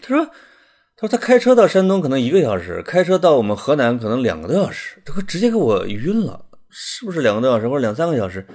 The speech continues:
真的很近哦。那安徽的下一个世界文化遗产就是皖南的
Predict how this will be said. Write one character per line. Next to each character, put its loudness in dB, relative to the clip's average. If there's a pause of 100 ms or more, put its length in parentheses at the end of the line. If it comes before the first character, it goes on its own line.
(440)
真 6
的 6
很 -4
近 0
哦。 -10 (640)
那 2 (880)
安 -2
徽 -2
的 -4
下 -2
一 -6
个 -8
世 -10
界 -4
文 -4
化 -4
遗 -8
产 -8
就 -6
是 -8
皖 2
南 0
的 2